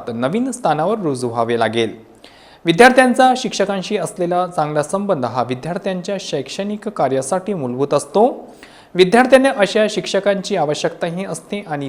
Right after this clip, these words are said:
त्या विद्यार्थ्यांना शिक्षकांची आठवणही येते, जे केवळ पुस्तकी ज्ञानच नव्हे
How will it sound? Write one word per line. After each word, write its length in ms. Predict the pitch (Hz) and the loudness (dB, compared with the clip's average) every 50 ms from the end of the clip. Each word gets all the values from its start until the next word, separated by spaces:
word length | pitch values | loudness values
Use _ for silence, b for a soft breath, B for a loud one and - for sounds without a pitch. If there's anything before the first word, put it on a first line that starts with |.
| 131 - - | -10 -6 -4
त्या 140 | 170 180 196 | -2 -2 -2
विद्यार्थ्यांना 720 | 190 165 143 - 151 143 143 147 - 202 214 214 190 135 117 - - - | -2 -4 -8 -8 -8 -10 -6 -4 -4 -4 -2 0 -2 -2 -2 -4 -10 -12
शिक्षकांची 760 | - - 160 156 - 220 208 220 214 208 196 190 - 226 220 220 | -6 -6 -6 -2 -2 -4 0 0 -2 -2 -2 -6 -6 -6 -6 -4
आठवणही 640 | - 135 123 - 131 131 131 143 151 156 220 226 202 | -4 -4 -4 -4 -6 -6 -6 -6 -4 -4 -2 -2 -2
येते, 400 | 139 113 117 117 110 107 - - - - B B B B B B B B | -4 -2 -2 -4 -4 -4 -10 -16 -20 -20 B B B B B B B B
जे 100 | 156 175 | 2 2
केवळ 300 | 185 180 - 220 214 220 | 4 6 6 6 6 6
पुस्तकी 540 | 208 214 - 208 - - - 262 247 254 262 | 2 0 -4 -6 -6 0 0 0 0 2 0
ज्ञानच 400 | 240 233 226 226 226 240 226 233 - | 2 2 2 2 2 0 -2 -2 -4
नव्हे 180 | 247 240 196 | -2 -2 -2